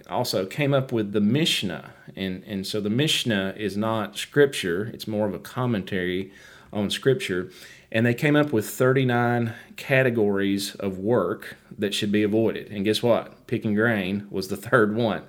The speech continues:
So, uh, so that's, the Sabbath was debated. It's still debated. And then the fifth quick fact that I want you to see is the Sabbath is fulfilled completely and totally in Jesus. Remember, the law shows us, uh,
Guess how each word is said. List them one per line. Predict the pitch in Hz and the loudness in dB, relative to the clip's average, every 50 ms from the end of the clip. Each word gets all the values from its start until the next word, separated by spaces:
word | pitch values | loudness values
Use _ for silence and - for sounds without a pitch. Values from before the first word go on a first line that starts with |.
| - - - - - - - - - _ | -18 -20 -20 -20 -20 -20 -20 -20 -20 _
So, | - - - - 123 117 110 104 104 98 101 | -8 -2 2 4 6 6 6 6 4 2 0
uh, | 98 98 98 95 90 90 | -2 -4 -4 -4 -4 -6
so | - - 101 | -8 -2 2
that's, | 104 113 123 - - - | 4 4 4 4 0 -6
the | - 98 90 | -8 -10 -6
Sabbath | - - 101 110 120 127 123 - | -2 2 4 4 4 4 2 -2
was | 131 123 | -4 -4
debated. | 127 131 120 117 123 131 104 - - | -2 0 2 2 2 2 2 -2 -4
It's | - - - | -6 -8 -6
still | - - 113 110 | -2 0 0 0
debated. | 107 92 92 92 87 82 85 90 90 - - - - - - - - _ | 0 -2 -2 -4 -4 -4 -6 -8 -8 -12 -16 -20 -20 -20 -20 -20 -18 _
And | - 104 104 107 | -2 0 2 4
then | 120 120 117 | 4 4 4
the | 113 | 2
fifth | 104 - - 165 165 170 165 - - - - | 0 0 0 2 2 2 2 0 -6 -10 -14
quick | - - 135 113 - - - - - | 0 2 2 2 2 -2 -8 -20 -20
fact | - - 107 90 80 85 - - - - - | -4 -2 0 0 0 -2 -6 -10 -14 -10 -6
that | 110 104 | -4 -2
I | 98 | -2
want | 98 98 98 - | -2 -2 -2 -2
you | 110 | -4
to | 98 | -4
see | 90 - - 104 95 95 | -2 -2 0 0 0 0
is | 92 90 | -2 -4
the | - 98 | -6 -6
Sabbath | - - - 131 123 143 151 131 107 98 95 - - - | -6 -4 0 2 2 4 4 4 2 0 -2 -4 -6 -6
is | 101 95 95 - | -6 -6 -6 -6
fulfilled | - 104 - - - 123 117 107 107 101 - - | -8 -8 -6 -2 0 2 4 4 2 2 0 -6
completely | - 101 92 - - - 151 151 147 147 139 135 127 - 98 | -8 -10 -8 -6 -4 0 0 0 0 2 2 0 0 0 -2
and | 101 101 | -4 -6
totally | 104 - 139 131 131 123 113 107 95 95 95 - | -4 -2 0 2 2 2 2 0 -2 -4 -4 -4
in | 104 101 92 | -4 -4 -4
Jesus. | 95 104 104 104 101 101 - - - - - - - - - - - - - - | -2 0 0 0 0 -2 -8 -12 -12 -12 -14 -14 -16 -20 -20 -20 -20 -18 -6 -2
Remember, | 117 120 156 185 185 160 | 2 4 6 6 6 6
the | 127 113 | 6 6
law | 104 98 110 127 131 127 110 95 | 6 8 8 8 10 8 8 6
shows | 92 - - - 120 120 127 120 110 | 4 2 2 4 6 6 6 6 4
us, | 101 92 95 95 95 - - - - - | 2 0 0 0 -2 -4 -4 -6 -6 -8
uh, | - 95 - | -10 -10 -10